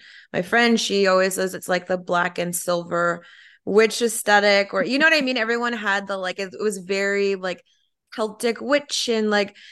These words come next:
American Horror Story, like, and then I was like, "Well, where do I fit into this?"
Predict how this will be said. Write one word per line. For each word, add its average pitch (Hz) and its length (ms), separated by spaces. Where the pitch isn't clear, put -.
American 226 640
Horror 254 520
Story, 240 680
like, 220 280
and 277 120
then 302 100
I 339 200
was 302 100
like, 294 160
"Well, 294 160
where 302 200
do 339 120
I 359 220
fit 214 120
into 196 360
this?" 165 280